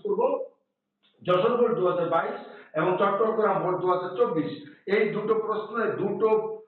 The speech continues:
বোর্ডের যে প্রশ্ন দুটি আসছে, এই প্রশ্ন দুটো কমপ্লিট করো, then, আহ, ঘাত ধারা, সমগ্র ধারা থেকে যে অঙ্কটি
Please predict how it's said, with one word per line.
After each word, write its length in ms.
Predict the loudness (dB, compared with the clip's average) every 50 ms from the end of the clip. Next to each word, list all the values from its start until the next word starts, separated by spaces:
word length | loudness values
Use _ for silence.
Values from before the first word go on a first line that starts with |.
| _ _ _ _ 0
বোর্ডের 640 | 0 0 0 0 -4 -6 -8 -8 -10 -12 -18 -20 _ -4
যে 160 | 0 0 0
প্রশ্ন 440 | 0 -2 -8 -8 -8 -8 -8 -10 -8
দুটি 300 | -6 -6 -6 0 0 0
আসছে, 680 | 0 0 -4 -6 -10 -12 -12 -12 -12 -14 -18 _ _ 0
এই 180 | 0 0 0 0 2
প্রশ্ন 300 | 0 0 0 -2 -4 -4
দুটো 180 | 0 0 0
কমপ্লিট 500 | 2 2 0 0 0 -2 -6 -8 -8 -6
করো, 380 | -2 2 4 4 4 2 0 -4 -8 -12 _ -2
then, 200 | 0 0 0 0 -4 -10 -12 -16 -18 -20 _ _ _ _ -6 0
আহ, 260 | 2 2 2 2 0 0
ঘাত 280 | 0 0 0 0 -2
ধারা, 200 | -4 -4 -4 -4
সমগ্র 320 | -4 -6 -4 -4 -4 -2 -2
ধারা 100 | -4 -4
থেকে 260 | -4 -6 -6 -4 0
যে 60 | 0
অঙ্কটি 580 | 0 0 0 -2 -4 -4 -2 -2 -2 -4 -4